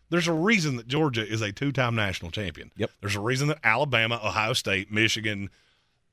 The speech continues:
Speaker 1: uh, take all those teams that are up at the top of the polls every single year. There's a reason that Florida State has bounced back. Do you not find that to be ironic?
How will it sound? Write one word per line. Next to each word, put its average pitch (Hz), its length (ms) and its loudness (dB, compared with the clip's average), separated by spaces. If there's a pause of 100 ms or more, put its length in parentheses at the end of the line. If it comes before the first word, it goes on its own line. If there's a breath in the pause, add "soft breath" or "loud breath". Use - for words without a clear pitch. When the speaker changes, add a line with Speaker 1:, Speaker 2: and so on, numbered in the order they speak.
(120)
Speaker 1:
uh, 101 180 -10
take 117 260 2
all 123 200 4
those 151 180 4
teams 135 320 0
that 123 80 0
are 117 140 2
up 120 160 2
at 104 60 -6
the - 60 -18
top 127 220 2
of 180 60 -16
the 165 40 -12
polls 131 320 2
every 113 220 0
single 127 260 0
year. 92 220 -4 (240 soft breath)
There's 117 180 2
a 117 40 2
reason 135 300 4
that 143 120 -2
Florida 147 300 2
State 160 280 4
has 135 200 2
bounced 113 360 0
back. 101 280 0 (140)
Do 131 140 -4
you 139 140 -2
not 143 340 4
find 151 300 0
that 120 140 -2
to 123 40 -8
be 123 160 0
ironic? 87 520 -2